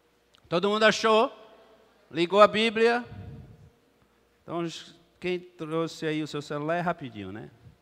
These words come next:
Então diz assim a palavra de Deus. Então Jacó serviu a Esaú pão com ensopado de lentilhas. Ele comeu, bebeu,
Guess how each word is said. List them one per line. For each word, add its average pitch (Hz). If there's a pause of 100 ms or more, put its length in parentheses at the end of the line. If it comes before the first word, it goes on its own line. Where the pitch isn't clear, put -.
(680)
Então 262
diz 262
assim 214 (180)
a 165
palavra 165
de 139
Deus. 107 (1200)
Então 277
Jacó 240
serviu 233
a 233
Esaú 202 (300)
pão 220
com 185
ensopado 170
de 160
lentilhas. 139 (720)
Ele 151
comeu, 147 (420)
bebeu, 117